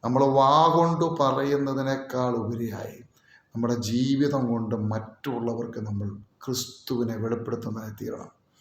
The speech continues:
അവിടെയാണ് യഥാർത്ഥമായി നമ്മൾ ക്രിസ്തുവിനെ സാക്ഷീകരിക്കുന്നത്. നമ്മൾ വാ കൊണ്ട് പറയാൻ എളുപ്പമാണ്. ആദ്യം നമ്മൾ വായിച്ചില്ലേ, വാ കൊണ്ട് എന്തും നമുക്ക് പറയാം. പക്ഷെ ജീവിതത്തിൽ നമ്മൾ ക്രിസ്തുവിനെ വെളിപ്പെടുത്തണം.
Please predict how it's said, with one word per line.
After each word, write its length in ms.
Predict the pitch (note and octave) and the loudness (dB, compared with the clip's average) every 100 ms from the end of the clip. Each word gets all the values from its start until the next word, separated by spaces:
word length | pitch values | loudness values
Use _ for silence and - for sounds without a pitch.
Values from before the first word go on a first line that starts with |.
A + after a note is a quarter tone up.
| _ _ _ - | _ _ _ -2
അവിടെയാണ് 480 | C3 D#3 D3 C#3 B2 | 2 4 4 2 0
യഥാർത്ഥമായി 600 | C3+ C#3 - C#3 C3 B2+ | 0 -2 -2 -4 -2 -2
നമ്മൾ 320 | A#2 A#2 A#2 | -2 -6 -6
ക്രിസ്തുവിനെ 680 | C3 - - - C3 C#3 B2+ | -6 -6 -10 -8 -4 -2 -2
സാക്ഷീകരിക്കുന്നത്. 1000 | - A#2+ B2 - C#3 A#2+ A#2 G#2+ G#2+ - _ _ _ _ _ - | -2 -4 -4 -2 -2 -2 -4 -8 -12 -14 _ _ _ _ _ -6
നമ്മൾ 180 | D3 F#3+ | 0 2
വാ 240 | E3 F3 | 4 4
കൊണ്ട് 180 | G3 G3+ | 4 4
പറയാൻ 240 | F#3 F3+ F3+ | 4 2 2
എളുപ്പമാണ്. 720 | F#3 - - - - - C3 | -2 -2 -4 -4 -8 -2 0
ആദ്യം 180 | D#3+ D#3 | 2 2
നമ്മൾ 120 | D#3+ | 2
വായിച്ചില്ലേ, 520 | D3 E3 - - - - _ _ - | 2 0 -2 -6 -8 -14 _ _ -4
വാ 140 | A#2+ C#3+ | 2 4
കൊണ്ട് 240 | E3+ D#3+ | 4 4
എന്തും 280 | E3 F3 F#3 | 2 2 0
നമുക്ക് 220 | F3+ E3 | 0 0
പറയാം. 400 | D3+ B2+ G#2 - - _ _ - | 2 2 -2 -8 -18 _ _ -4
പക്ഷെ 180 | D3+ | -2
ജീവിതത്തിൽ 800 | D3 D3 F3 G#3 G#3 G#3+ G#3+ D#3 | -2 -2 0 2 4 4 2 0
നമ്മൾ 180 | D3 C#3 | 0 0
ക്രിസ്തുവിനെ 720 | C#3+ - C#3 - - D#3+ D#3 | -2 -2 -2 -4 -8 -4 -2
വെളിപ്പെടുത്തണം. 720 | A#2+ A#2 A2+ - G2+ - - | 0 0 -2 -4 -6 -10 -16